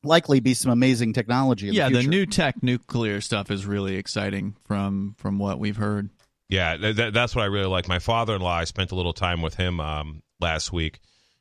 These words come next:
Speaker 3: and, uh, he worked in the, uh, nuclear power plant most of his, well, he worked in the nuclear power plants for his,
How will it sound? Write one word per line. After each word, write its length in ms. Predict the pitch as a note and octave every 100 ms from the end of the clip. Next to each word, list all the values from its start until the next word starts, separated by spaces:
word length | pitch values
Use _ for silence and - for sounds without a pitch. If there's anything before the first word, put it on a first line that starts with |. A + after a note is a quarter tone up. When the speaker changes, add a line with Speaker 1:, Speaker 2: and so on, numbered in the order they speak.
| -
Speaker 3:
and, 200 | E2+ E2+
uh, 100 | D#2
he 160 | D2+ G2+
worked 360 | G2 F#2 -
in 120 | F2 E2+
the, 180 | E2
uh, 160 | D#2+ D#2
nuclear 380 | D#2+ E2+ F2+ D#2+
power 280 | F2+ F2 E2
plant 280 | F2+ E2
most 240 | D#2 E2 -
of 80 | E2
his, 160 | D#2+ -
well, 120 | F#2+
he 100 | A2
worked 280 | A2 A#2+ -
in 200 | G2+ F#2
the 100 | F2+
nuclear 380 | G2+ G2+ G2
power 280 | E2+ F#2 F#2
plants 320 | E2+ E2+ E2
for 240 | - - D#2+
his, 280 | E2+ D#2+